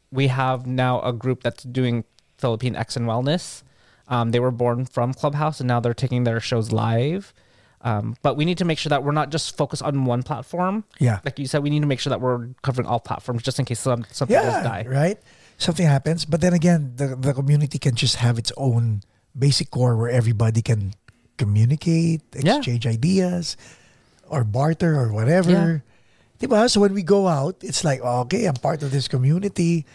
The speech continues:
Speaker 2: Like if there's
Speaker 1: And they
Speaker 2: some
Speaker 1: could schedule events and meetups and
Speaker 2: Not only that,
Speaker 1: Yeah.
Speaker 2: oh my God, now it came to, to me that if there's a concert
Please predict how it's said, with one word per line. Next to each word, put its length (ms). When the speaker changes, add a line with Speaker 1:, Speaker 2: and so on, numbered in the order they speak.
Speaker 2:
Like 100
if 60
there's 220
Speaker 1:
And 100
they 40
Speaker 2:
some 100
Speaker 1:
could 40
schedule 360
events 400
and 160
meetups 500
and 380
Speaker 2:
Not 220
only 240
that, 140
Speaker 1:
Yeah. 100
Speaker 2:
oh 40
my 220
God, 300
now 120
it 140
came 340
to, 320
to 100
me 160
that 200
if 160
there's 200
a 80
concert 760